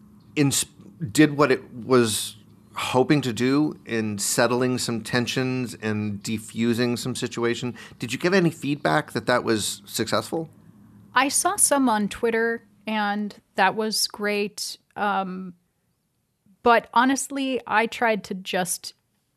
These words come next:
Speaker 2: say what I needed to say and then get out of there and work on my post for the next day. You know, like, let's close this chapter. I, I apologized. I said what I felt that I, I had to say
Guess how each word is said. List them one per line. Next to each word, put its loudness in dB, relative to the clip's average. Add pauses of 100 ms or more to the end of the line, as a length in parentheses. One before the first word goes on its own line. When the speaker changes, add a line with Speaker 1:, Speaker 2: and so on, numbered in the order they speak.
(420)
Speaker 2:
say 4
what 2
I 2
needed -4
to -6
say -4
and -4
then -4
get -2
out 2
of -4
there -6
and -8
work -4
on 0
my -2
post -8
for -6
the -8
next -10
day. -12
You -4
know, -2 (400)
like, -6
let's -2
close -2
this -8
chapter. -4 (360)
I, 2
I 8
apologized. 0 (240)
I 4
said -4 (800)
what -6
I -8 (280)
felt 2
that -6
I, -2 (500)
I 4
had 0
to -8
say -6